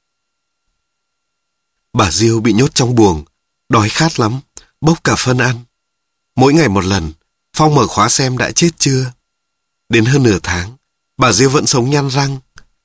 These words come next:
Phong phát hoảng, bảo vợ, "Còn mẹ này là phù thủy chắc."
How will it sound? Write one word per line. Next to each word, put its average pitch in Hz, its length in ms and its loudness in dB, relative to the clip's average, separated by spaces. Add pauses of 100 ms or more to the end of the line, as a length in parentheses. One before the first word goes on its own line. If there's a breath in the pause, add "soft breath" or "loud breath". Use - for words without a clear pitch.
(260)
Phong 131 180 2
phát 156 160 -2
hoảng, 117 320 -2 (360)
bảo 107 200 0
vợ, 104 280 -2 (1040)
"Còn 104 180 0
mẹ 117 160 0
này 110 240 2
là 104 140 0
phù 127 180 0
thủy 131 300 2
chắc." 175 200 -2